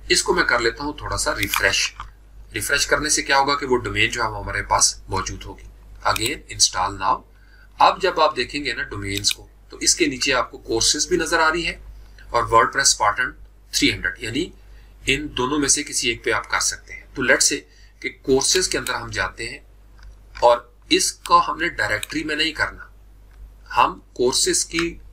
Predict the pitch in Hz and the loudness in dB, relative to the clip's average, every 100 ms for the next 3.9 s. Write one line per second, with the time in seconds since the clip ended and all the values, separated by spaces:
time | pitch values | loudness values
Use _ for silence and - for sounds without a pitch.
0 | - - - 156 165 160 131 113 110 101 | -18 -10 0 8 8 8 2 0 -2 -2
1 | 95 - 92 - 101 139 143 156 - 110 | -4 -6 -10 -6 2 2 4 4 4 4
2 | 107 - 190 185 180 143 127 127 127 123 | 4 0 -2 2 2 0 0 -2 -2 -6
3 | - - - - - 110 147 151 143 | -10 -20 -20 -20 -10 2 2 4 0